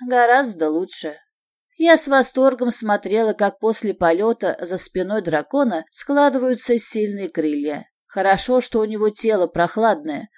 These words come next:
потому что мое невыносимо горело. А еще хорошо, что у меня есть такой безобразный хвост, и все, что со мной сейчас происходит, можно списать на шок. Просто шок.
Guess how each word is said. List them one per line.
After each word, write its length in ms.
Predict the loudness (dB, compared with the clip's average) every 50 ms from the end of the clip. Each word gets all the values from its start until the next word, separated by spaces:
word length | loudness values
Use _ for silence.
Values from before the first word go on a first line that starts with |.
| _ -10
потому 400 | -6 0 2 4 4 4 2 0
что 180 | 0 -2 -2 0
мое 440 | 2 2 2 2 4 4 4 4 4
невыносимо 720 | 4 2 4 4 4 2 2 0 0 0 0 0 0 0
горело. 600 | 2 2 4 4 4 2 2 2 0 0 -2 -4 -12 _ _ _
А 160 | 2 4 6
еще 320 | 6 6 4 2 0 0 0
хорошо, 460 | 0 2 2 2 2 2 0 0 -2
что 200 | -2 -2 0 0
у 80 | 0 0
меня 280 | -2 -4 -2 0 0
есть 340 | 0 0 0 0 -2 -2 -2
такой 460 | -2 -4 -4 -2 0 0 0 0 -2 _ -4
безобразный 840 | 0 0 2 4 4 4 4 4 4 4 4 2 2 -2 -8 -8
хвост, 540 | -8 -6 -2 0 0 0 -2 -4 _ -20 _ -6
и 140 | -4 -4 -4
все, 260 | -2 0 2 2 2
что 160 | 2 2 -2
со 180 | 0 2 0 0
мной 200 | 0 -2 -4 -4
сейчас 440 | -2 -2 -4 -2 0 0 0 0 0
происходит, 680 | -2 0 0 0 0 -2 -2 -2 0 0 -2 -4 -8 -10 _ -8
можно 340 | -2 0 0 0 0 0 -2
списать 640 | -2 -2 -2 -2 -2 0 2 2 2 0 0 -4 _
на 200 | -4 -2 -2 -2
шок. 400 | -2 -4 -4 -4 -4 -4 -6 _ _ _ _ _ _ _ -8
Просто 540 | -4 -2 -2 -2 -2 -4 -6 -6 -8 -8
шок. 500 | -8 -8 -8 -8 -8 -8 -8 _ _ _